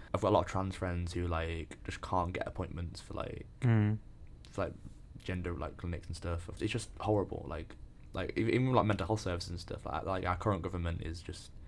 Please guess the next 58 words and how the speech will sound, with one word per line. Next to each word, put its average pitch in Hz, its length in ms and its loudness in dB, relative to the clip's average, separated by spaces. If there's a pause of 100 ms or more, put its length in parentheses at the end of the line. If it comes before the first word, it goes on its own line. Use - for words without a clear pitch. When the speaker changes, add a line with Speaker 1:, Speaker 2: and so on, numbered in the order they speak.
(340)
Speaker 1:
it 95 60 -2
doesn't 110 220 4
care 98 220 4
about 87 140 0
any 92 100 2
of 85 60 0
these 85 100 -2
people. - 260 -8
It 92 40 0
doesn't 104 180 2
care 104 120 4
about 95 140 2
people 92 240 0
who 87 300 0
aren't 85 340 0 (380)
earning 90 340 2
a 87 60 -2
certain - 280 -4
amount. 80 240 0
It 80 40 -2
doesn't 98 200 -2
care 92 140 0
about 92 180 -2
someone 87 260 -2
who 87 120 2
isn't, 87 360 0 (120)
like, 80 320 0
a - 40 -2
straight - 360 -2
white 82 320 0 (100)
older 90 220 0
person 85 340 -2
who's 82 440 -2 (340)
making 87 320 0
them 85 180 2
loads 85 220 0
of 87 80 -4
money. 82 260 -2 (400)
They 92 100 0
don't 90 180 2
give 90 180 2
a - 20 -2
shit - 160 -2
about 82 120 -2
anyone 82 180 0
else, 82 220 -6
and - 100 -6
it's - 80 -8
just - 220 -8
really 90 180 -2
upsetting 85 360 -4
to 85 60 -6
see. 87 220 -2
Like, 85 180 -2 (280)
even 123 180 10
outside 101 460 8
of, 87 100 2
like, 85 280 -2